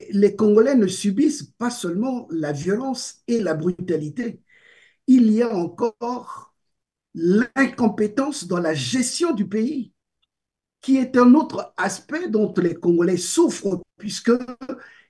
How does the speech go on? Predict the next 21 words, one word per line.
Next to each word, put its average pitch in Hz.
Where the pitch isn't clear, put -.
il 226
n'y 208
a 226
aucune 220
lueur 226
qui 196
montre 220
qu'il 180
y 175
aura 180
des 180
lendemains 202
meilleurs 220
sur 180
le 156
plan 180
social, 196
sur 180
le 165
plan 196
économique. 214